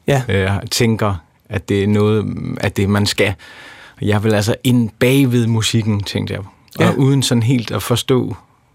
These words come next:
Speaker 2: måske selv, hvad det var, den, det, øh, hvad det var, jeg egentlig søgte. Eller jeg, jeg, vil, jeg vil sige, jeg var i hvert fald meget i tvivl om, hvad det var, jeg ville finde.
Speaker 1: Men det er jo netop en undersøgelse.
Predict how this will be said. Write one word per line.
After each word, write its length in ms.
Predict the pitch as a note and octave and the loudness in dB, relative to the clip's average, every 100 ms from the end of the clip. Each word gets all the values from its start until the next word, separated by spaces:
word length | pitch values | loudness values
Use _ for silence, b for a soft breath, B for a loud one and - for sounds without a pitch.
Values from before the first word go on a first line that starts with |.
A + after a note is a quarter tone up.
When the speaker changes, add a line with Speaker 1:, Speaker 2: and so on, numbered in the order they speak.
| _ | _
Speaker 2:
måske 320 | A#2 A2 A#2+ | -2 0 0
selv, 260 | G#2+ A#2 G#2+ | 0 0 0
hvad 140 | G#2 | -2
det 200 | G2 A2+ | 0 -2
var, 180 | G2+ G2+ G#2+ | 0 -2 0
den, 500 | G#2+ G2+ G2 G2+ G2 F#2+ B B B B B B - | 0 0 -2 -4 -6 -10 B B B B B B -2
det, 340 | A2 G2 F#2+ F#2 - - | 0 2 -2 -4 -6 -4
øh, 160 | - F#2 | -2 0
hvad 160 | A2+ | 0
det 160 | A2+ A2+ | 0 0
var, 120 | A2 | 2
jeg 120 | C3 B2 | 2 2
egentlig 320 | B2 B2 G2+ | 2 0 -2
søgte. 440 | - C#3 - A2 - - | 0 -2 0 -4 -4 -8
Eller 180 | G#2+ G#2+ | -2 0
jeg, 260 | A2 F#2+ | 2 2
jeg, 140 | A#2 A2+ | 0 2
vil, 140 | A#2 - | -2 0
jeg 140 | A2+ | 0
vil 100 | A#2 | 0
sige, 140 | G#2 A2 | 0 -2
jeg 80 | G#2+ | -2
var 60 | |
i 20 | |
hvert 140 | G#2+ G#2+ | -2 -4
fald 160 | - | 0
meget 260 | A2 A2 A#2+ | 0 0 0
i 40 | |
tvivl 140 | - B2 | -2 -2
om, 100 | G#2 | 0
hvad 100 | G#2 | 0
det 120 | G2+ | 0
var, 120 | G#2+ | -2
jeg 160 | A2 G2+ | -2 -4
ville 160 | G2 | -6
finde. 380 | G2 - A2+ C3 B2 - | -4 -2 0 0 -2 -2
Speaker 1:
Men 120 | C#3+ | 0
det 180 | D#3+ F3 | 2 2
er 40 | D3 | 2
jo 60 | |
netop 300 | C#3 C3 D3 - | 2 0 -2 -2
en 140 | C#3 | -2
undersøgelse. 800 | C#3 B2+ C#3 - C3 C3+ - | 0 -2 -2 -2 -4 -4 -6